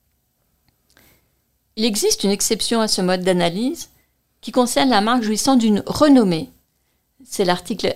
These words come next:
L sept cent treize tiret trois du Code de la propriété intellectuelle. La marque renommée fait exception au principe de spécialité.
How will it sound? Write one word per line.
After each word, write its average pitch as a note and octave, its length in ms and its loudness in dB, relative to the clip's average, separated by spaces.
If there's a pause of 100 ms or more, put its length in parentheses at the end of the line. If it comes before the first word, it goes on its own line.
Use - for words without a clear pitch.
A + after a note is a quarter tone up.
L G#3 220 2
sept F3+ 220 -6
cent E3+ 160 -6
treize B3+ 400 -6
tiret F3 260 -10
trois F#3 420 -10 (160)
du B3+ 140 -6
Code C4 220 -2
de B3+ 80 -6
la G3+ 100 -2
propriété F#3 600 -8
intellectuelle. - 640 -8 (1000)
La G3+ 160 2
marque G#3+ 380 -2
renommée A#3 800 0 (480)
fait G#3+ 260 0
exception - 640 0
au G#3+ 60 -2
principe G3+ 460 -4
de F#3+ 80 -4
spécialité. E3 760 -6